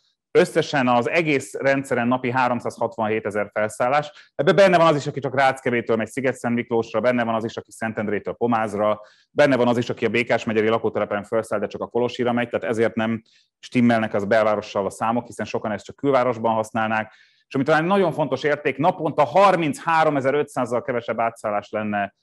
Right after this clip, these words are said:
Budapesten. Gondoljunk bele, hogy az átszállás mennyi időveszteség, mennyi kényelmetlenség, eh, hogyha ezt felszorozzuk, akkor az jön ki, hogy majdnem egy millióval kevesebb átszállás, eh, eh, lenne Budapesten egy évben,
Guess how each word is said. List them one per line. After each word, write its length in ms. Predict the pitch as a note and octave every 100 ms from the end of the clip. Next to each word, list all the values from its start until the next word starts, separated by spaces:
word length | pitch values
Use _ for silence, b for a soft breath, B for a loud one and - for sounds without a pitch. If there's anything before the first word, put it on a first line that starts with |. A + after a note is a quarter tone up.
| _ _
Budapesten. 580 | B2 B2+ G#2 - G#2
Gondoljunk 360 | A2 D#3+ D#3 C#3
bele, 120 | D#3
hogy 100 | C#3+
az 80 | C3
átszállás 460 | D#3 D3+ C#3 B2 C#3
mennyi 220 | D3 C3+
időveszteség, 680 | B2+ A#2+ A#2 - A2+ A2 A2+
mennyi 220 | C3 A#2
kényelmetlenség, 960 | C3 B2+ B2 A#2+ A#2 A#2+ - A#2 A2+ _ _ _ _ -
eh, 240 | A2 A#2
hogyha 240 | A#2 A2+
ezt 80 | A#2
felszorozzuk, 600 | D3+ D3+ D3+ C3 A#2 A2+
akkor 400 | A#2 - B2 B2 B _
az 180 | B2+ C3
jön 140 | A#2+
ki, 60 | B2+
hogy 100 | B2+
majdnem 220 | C3 A#2+
egy 80 | A#2
millióval 400 | B2 A#2+ A2+ G#2
kevesebb 360 | A2 G#2 G2
átszállás, 600 | G#2 - - G2 G2 -
eh, 280 | A2+ G2+ G2+
eh, 460 | G2 D#2 G2+ G2 F#2
lenne 300 | A2 G#2+ G2+
Budapesten 600 | G#2+ G#2+ G2 - G2+ F#2+
egy 80 | G2
évben, 520 | B2 A2 A#2 A#2